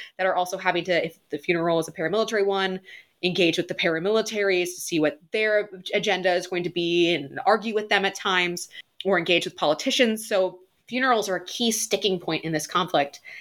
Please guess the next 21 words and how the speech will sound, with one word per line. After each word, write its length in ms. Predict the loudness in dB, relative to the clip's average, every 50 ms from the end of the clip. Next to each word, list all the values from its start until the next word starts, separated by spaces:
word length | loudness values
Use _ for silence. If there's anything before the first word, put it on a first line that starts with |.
| -20 _ _ -4
And 100 | 0 2
there's 220 | 2 0 0 -2
so 180 | 0 2 2 4
much 240 | 4 2 0 0 -2
more 180 | 0 0 0
for 200 | 0 2 2 2
us 200 | 2 0 -4 -8 -4
to 260 | -2 0 2 2 0
investigate 600 | 0 -2 0 2 2 2 2 2 0 0 0 0
on 140 | 0 0 -2
this. 320 | -6 -6 -6 -6 -6 -6
And 160 | -6 -6 -6
so 120 | -2 0 2
what 160 | 2 2 2
I've 140 | 0 -2 0
done 240 | 2 4 4 4 2
is 160 | 0 -2 -2
I've 160 | -4 -2 0
interviewed 380 | 2 2 2 2 2 0 0 0
so 140 | -2 -6
far 420 | -2 0 2 4 4 4 2 0